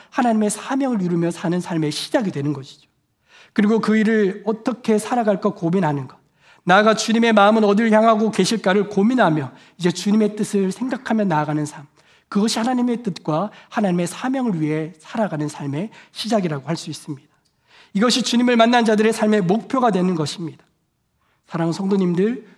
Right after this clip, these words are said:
주님을 만나셨다라면 하나님의 뜻과 하나님의 사명을 이루어 나아가는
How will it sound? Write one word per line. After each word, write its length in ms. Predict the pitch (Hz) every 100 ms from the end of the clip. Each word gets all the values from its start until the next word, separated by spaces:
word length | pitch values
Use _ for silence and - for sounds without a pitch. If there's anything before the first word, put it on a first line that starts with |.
| _
주님을 440 | - - 214 208 196
만나셨다라면 1040 | 180 214 208 196 - 180 156 170 214 165 - - _
하나님의 540 | 247 220 214 208 202
뜻과 500 | 226 - - 208 208
하나님의 460 | 214 240 233 233 233
사명을 580 | - - 294 302 285
이루어 260 | 214 208 208
나아가는 600 | 185 170 170 160 190 175